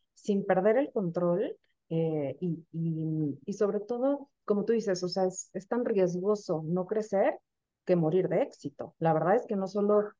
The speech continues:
pierdes tiempo, o sea, en esta historia que mencionas, pues pierdes oportunidades, quizás futuros clientes, como dices, te, te, te quemas, al final tienes, em, pues sí, eh, tienes que, que, que,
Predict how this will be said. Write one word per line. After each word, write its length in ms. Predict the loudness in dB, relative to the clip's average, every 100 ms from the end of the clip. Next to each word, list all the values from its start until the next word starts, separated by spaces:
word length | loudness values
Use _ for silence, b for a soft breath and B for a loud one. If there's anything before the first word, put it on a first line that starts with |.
| _
pierdes 320 | -2 0 0 2
tiempo, 320 | 2 4 0
o 20 |
sea, 160 | 0 0
en 60 |
esta 180 | 0 -4
historia 280 | -2 -2 0
que 100 | 0
mencionas, 640 | 0 0 2 2 2 0 -4 _ _ _ -8
pues 140 | -6
pierdes 320 | 2 4 6 2
oportunidades, 840 | -2 -6 -2 2 2 2 0 -2
quizás 320 | -8 -6 -8
futuros 400 | -8 -6 -4 -4
clientes, 440 | -4 -2 -2 -6 -6
como 200 | -2 -2
dices, 300 | -4 -8 -8
te, 240 | -6 -6 -8
te, 220 | -8 -8 -12
te 100 | -6
quemas, 440 | -2 0 -2 -4
al 120 | -6 -6
final 380 | -4 -2 -4 0
tienes, 460 | 0 0 -2 -8 b b -2
em, 600 | 2 4 4 2 0 -2 -6 _ _ _
pues 180 | 0 2
sí, 240 | 0 -2 -4
eh, 260 | -4 -4 -2
tienes 280 | 0 0
que, 200 | -2 -4
que, 260 | 0 -2 -2
que, 500 | -2 0 0 -2 -8